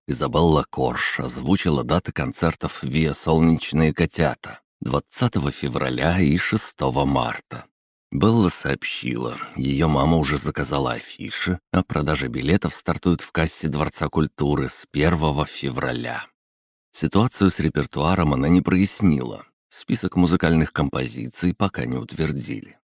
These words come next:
но объявила, что я за выступлением ансамбля понаблюдаю из зрительного зала. "Это ведь не танцульки для школьников", —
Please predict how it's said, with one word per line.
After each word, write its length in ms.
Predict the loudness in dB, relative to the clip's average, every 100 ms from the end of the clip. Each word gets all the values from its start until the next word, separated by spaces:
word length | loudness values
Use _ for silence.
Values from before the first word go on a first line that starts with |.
| _
но 280 | 0 4 4
объявила, 680 | 4 0 -2 0 4 6 6
что 280 | 2 -4 -2
я 160 | 0
за 100 | 2
выступлением 720 | 0 0 -2 2 6 6 6
ансамбля 720 | 6 2 0 2 4 2 0 -2
понаблюдаю 720 | -4 -4 -4 -4 0 0 2
из 100 | 0
зрительного 840 | -4 -4 -2 -2 -2 -2 -2 -2
зала. 640 | -4 -4 -2 -2 -4 -8 -16 _ _ _ _ _ 2
"Это 240 | 2 4
ведь 320 | 4 4 2 6
не 160 | 6
танцульки 680 | 6 2 0 2 2 4 2
для 180 | 4 2
школьников", — 840 | 0 0 2 2 0 -2 -12 -18